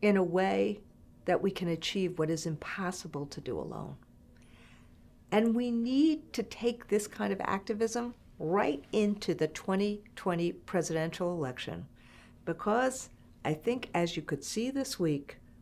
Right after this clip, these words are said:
we really are in a which side are you on moment.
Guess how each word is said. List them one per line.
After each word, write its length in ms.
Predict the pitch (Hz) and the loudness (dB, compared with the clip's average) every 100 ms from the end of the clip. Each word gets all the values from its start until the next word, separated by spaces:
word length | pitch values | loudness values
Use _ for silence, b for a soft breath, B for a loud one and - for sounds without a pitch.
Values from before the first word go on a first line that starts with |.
| - 190 | -8 -2
we 140 | 180 | 0
really 600 | 151 170 226 240 233 - | 0 0 2 2 2 0
are 180 | 143 160 - | 0 0 0
in 380 | 165 139 127 135 - - - | -2 -2 -4 -8 -16 -8 -2
a 80 | |
which 340 | 160 160 170 - | 0 2 0 0
side 460 | - 143 135 131 - - - | -4 -2 -2 -4 -8 -20 -2
are 100 | 139 | 0
you 240 | 139 131 - | 0 -2 -4
on 260 | 123 120 | -4 -4
moment. 360 | 120 117 110 - | -6 -8 -8 -12